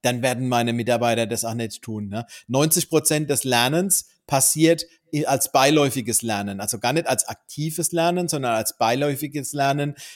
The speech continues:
in dem, äh, man Dinge beobachtet. Also das machen auch wir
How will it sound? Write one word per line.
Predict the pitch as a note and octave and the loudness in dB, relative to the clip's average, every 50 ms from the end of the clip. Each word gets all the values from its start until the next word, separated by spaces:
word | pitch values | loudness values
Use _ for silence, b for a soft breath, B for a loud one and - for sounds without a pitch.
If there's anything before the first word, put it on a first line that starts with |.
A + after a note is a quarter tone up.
| B B - | B B -6
in | - C#3 C3+ B2+ A2+ | -4 -2 -2 -2 0
dem, | - C3+ C3+ C#3 C#3 C#3 C#3 C#3 C#3 C#3 b b _ _ - | 2 2 4 4 2 2 0 -2 -4 -8 b b _ _ -2
äh, | C3 B2+ B2+ B2+ B2+ B2+ B2+ C3 B2+ C3+ | 0 2 4 4 4 4 4 2 0 0
man | C3+ C3 B2+ B2 - | 0 0 0 2 0
Dinge | D#3 D3+ D3+ D3+ C#3+ | 0 2 2 2 2
beobachtet. | A2+ C#3 C#3+ B2+ C3 B2 B2+ A#2+ A2 - - G2+ F#2 - G2+ | 2 0 0 0 2 4 4 4 4 2 -8 -10 -8 -4 -4
Also | A2 G#2 - B2 A2+ | -4 -2 -2 -4 -4
das | A#2 A#2 - | -4 -4 -4
machen | C#3 B2 A#2 C3 C3 B2+ | -2 -2 -2 -2 -2 -2
auch | A#2+ A#2+ - - | -4 -4 -4 -4
wir | C3+ C3 C#3 D3 D3+ D3 | -2 0 2 2 2 2